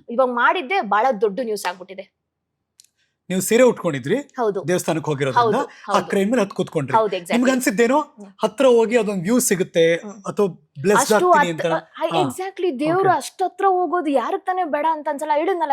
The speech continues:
Speaker 1: ಆ ಇಬ್ರು
Speaker 2: ಹ್ಮ್.
Speaker 1: ತಮ್ಮಂದಿರು ಹೆದ್ರುಕೊಂಡ್ರು.
Speaker 2: ಹ್ಮ್.
Speaker 1: I was like, "ನಾನ್ ಹೋಗ್ತೀನಿ" ಅನ್ಬಿಟ್ಟು ಹೋದೆ.
Speaker 2: ಅದು ಎಷ್ಟ್ ಹತ್ರ ಇತ್ತು? ಅದು ದೂ-, ಎಷ್ಟ್ ದೂರ ಇತ್ತು ಅದು?
Speaker 1: ದೂರನೇ, ಆ, ದೇವ್ರು ಅಲ್ಲಿದ್ರೆ ನಾನ್ ಇಲ್ಲಿದ್ದೆ. ಕೆಳಗಡೆ ಆಂಗಲ್ ಇಂದ ತೆಗ್ದಾಗ ನಾವ್ ಹತ್ರ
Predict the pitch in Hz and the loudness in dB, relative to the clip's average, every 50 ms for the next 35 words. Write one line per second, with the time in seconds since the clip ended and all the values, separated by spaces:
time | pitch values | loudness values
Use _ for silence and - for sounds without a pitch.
0 | 269 247 233 240 262 277 277 170 165 392 - - 320 302 311 339 359 339 349 349 | 4 4 4 2 0 -2 -4 -2 -2 -2 0 0 -2 -2 -2 -4 -6 -6 -4 -2
1 | 311 294 302 254 403 427 415 - 359 339 320 254 262 233 208 - - 180 180 160 | -2 -2 -2 0 0 -2 0 0 0 -2 0 2 0 0 0 0 -6 -10 -8 -10
2 | 135 - - - 285 349 392 - 370 381 370 - _ _ _ - 220 247 285 302 | -10 -8 -2 0 2 2 2 2 0 0 -2 -4 _ _ _ 0 2 2 4 4
3 | 302 285 285 - - 285 277 254 269 349 440 - 247 240 226 185 170 - _ _ | 4 2 2 0 -6 -6 -4 -4 -2 -4 -4 -2 0 -2 -2 -2 -4 -10 _ _
4 | _ _ _ _ _ _ _ _ _ _ _ _ _ _ _ _ _ _ _ _ | _ _ _ _ _ _ _ _ _ _ _ _ _ _ _ _ _ _ _ _
5 | _ _ _ _ _ - - - 190 185 208 202 190 180 - - - _ _ _ | _ _ _ _ _ -14 -6 -4 0 2 2 2 2 0 -2 -8 -14 _ _ _
6 | _ _ _ - 214 190 - 240 220 220 - 247 254 - 311 269 - - 165 147 | _ _ _ -4 -4 0 0 0 0 2 0 0 2 2 0 0 0 0 -2 -2
7 | 196 190 190 190 - 233 240 220 160 - - 151 214 262 _ _ _ _ _ _ | 2 2 0 0 0 2 2 2 2 0 -4 -8 -8 -8 _ _ _ _ _ _
8 | _ - 233 220 339 392 466 494 480 480 466 466 427 381 - - - 240 240 247 | _ -12 -4 2 4 4 4 4 2 0 -2 -4 -4 -6 -8 -10 -12 -10 -8 -6
9 | 247 247 247 254 247 - _ - 226 202 302 349 403 453 415 359 247 254 320 427 | -4 -4 -4 -4 -6 -8 _ -12 -6 -2 0 2 2 2 4 4 2 2 4 4
10 | 480 392 240 330 466 494 403 370 339 381 480 494 480 415 349 294 311 262 226 214 | 2 2 2 0 0 0 2 2 2 2 4 4 2 0 2 2 2 2 0 -2
11 | - - - - _ _ _ _ _ _ - 339 330 381 403 427 427 427 370 320 | -6 -16 -20 -20 _ _ _ _ _ _ 2 4 4 4 4 4 2 2 2 2
12 | 320 330 330 359 349 320 269 254 254 - 233 208 214 233 349 330 240 220 294 370 | -2 -2 -4 -4 -2 0 -2 -2 -2 -2 -4 -4 0 2 2 2 4 2 0 2
13 | 359 269 226 175 196 - - 427 | 2 0 0 -2 -6 -4 -2 0